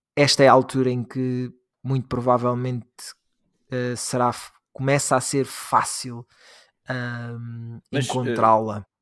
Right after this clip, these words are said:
Speaker 2: diz-me uma coisa: aquilo aumentou de preço, correto? Não eram
Speaker 1: Aumentou de
Speaker 2: quinhentos euros pela
Speaker 1: preço, sim,
Speaker 2: versão
Speaker 1: ajustou-se,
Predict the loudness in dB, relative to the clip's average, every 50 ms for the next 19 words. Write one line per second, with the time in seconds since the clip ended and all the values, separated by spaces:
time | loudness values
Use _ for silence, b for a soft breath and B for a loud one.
0 | _ _ _ _ _ _ -6 -6 -4 -4 -4 -4 -4 -4 -4 -4 -6 -6 -4 -2
1 | -2 -2 -2 -2 -6 -12 -10 -6 -4 -4 -2 -2 -2 -4 -4 -4 -4 -2 -2 0
2 | -2 -2 -2 -4 -6 -6 -8 -8 -8 -8 -10 -10 -14 -18 -16 -14 -12 -14 -14 _
3 | -20 -20 _ _ _ _ _ _ _ _ _ _ _ _ _ _ _ _ _ _
4 | _ _ _ _ _ _ -10 -4 -2 0 0 0 0 -2 -4 -4 -4 -2 -2 -2
5 | -2 -2 -2 0 0 0 0 0 0 0 -2 -4 -4 -4 -2 0 0 0 0 -2
6 | -2 0 0 2 2 0 -4